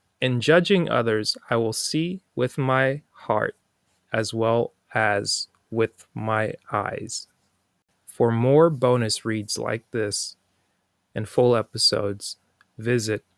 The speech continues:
its my time podcast dot com. That's I T S M Y T I M E P O D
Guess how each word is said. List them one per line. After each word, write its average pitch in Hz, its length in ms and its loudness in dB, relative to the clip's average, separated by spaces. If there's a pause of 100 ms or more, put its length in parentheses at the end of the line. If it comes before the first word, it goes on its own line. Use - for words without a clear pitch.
(100)
its - 240 -4
my 120 240 2
time 117 400 0
podcast 104 680 -2
dot 104 260 -6
com. - 420 -10 (280)
That's - 440 -4 (200)
I 123 180 2
T 123 280 -2
S 104 360 -2 (260)
M 117 220 0
Y 101 440 -2 (240)
T - 300 -2
I 110 180 2
M 110 380 -6
E 104 320 -12 (240)
P 117 300 -4
O 110 180 -2
D 107 400 -8